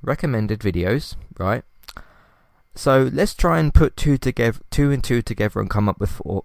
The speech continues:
with four, because with one of YouTube's functions, they have put two, two,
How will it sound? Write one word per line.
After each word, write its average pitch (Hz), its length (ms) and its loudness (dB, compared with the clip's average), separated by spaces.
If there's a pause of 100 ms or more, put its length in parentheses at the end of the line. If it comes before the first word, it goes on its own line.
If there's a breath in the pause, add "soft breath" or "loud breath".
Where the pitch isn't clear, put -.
with 98 140 -2
four, 85 300 -2
because - 360 0
with 107 200 0
one 147 200 2
of 139 120 0
YouTube's 120 560 -2
functions, 98 640 -2
they 107 120 2
have 113 220 0
put - 180 6
two, 107 200 -2
two, - 160 0